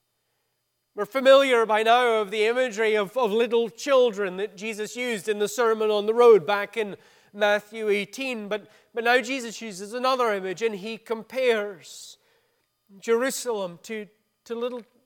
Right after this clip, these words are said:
chicks and, and compares himself as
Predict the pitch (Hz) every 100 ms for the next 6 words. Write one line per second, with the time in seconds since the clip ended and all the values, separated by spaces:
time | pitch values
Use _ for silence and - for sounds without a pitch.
0 | - - 247 - - - 240 214 - 208
1 | 202 240 226 269 240 - 208 - - 277
2 | 262 170 143 _ 202 180 170 -